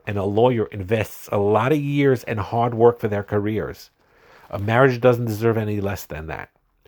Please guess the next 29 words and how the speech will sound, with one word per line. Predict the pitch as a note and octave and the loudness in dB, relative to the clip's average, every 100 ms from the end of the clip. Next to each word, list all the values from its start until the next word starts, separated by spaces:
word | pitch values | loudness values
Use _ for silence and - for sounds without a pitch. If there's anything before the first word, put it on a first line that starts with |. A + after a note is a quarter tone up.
| _ - _ | _ -20 _
Part | - C3 C3+ | 2 6 6
of | C3+ | 4
it | C3 | -2
is | G#2+ A2 G#2 | -4 -6 -6
our | G2+ | -8
natures | F#2+ B2 B2+ - G2 F#2+ | -8 -10 -10 -8 -8 -8
being | G2 G#2+ A2+ A2+ | -10 -10 -8 -8
very | G2 A#2+ | -8 -8
hard | - D#2 D#2 | -8 -10 -10
to | - | -10
change. | - D#3+ G3 F3+ - - - - - | -8 -6 -6 -8 -12 -20 -20 -20 -6
We | - A#2 - | 0 0 0
each, | D#3+ - B2 | -2 -2 0
we | C3+ | 2
may | D3 | 4
not | F3 D#3+ | 2 2
be | D3 | 0
an | B2 - | -2 -2
addict | B2 C3+ C3 - - - | 0 2 2 -2 -10 -6
per | A#2 | -4
se, | G#2+ - B2+ E2 C2+ _ _ _ _ - _ | -4 -6 -6 -6 -10 _ _ _ _ -20 _
but | - - | 2 2
we | A#2+ A2 | 2 -2
have | F#2+ C3 B2+ A2+ | 2 2 2 -2
certain | - B2 A#2 G#2+ | -4 -4 -4 -6
addictive | F#2+ A2+ - - A2 | -6 -8 -8 -8 -8
habits, | B2 D3+ C3 - - - _ _ _ _ _ _ _ _ _ - | -6 -6 -6 -10 -18 -20 _ _ _ _ _ _ _ _ _ -6
like | - - | -6 -4
smoking, | A#2 C3 C3 C3 C3 C#3 | 4 4 4 -4 -6 -10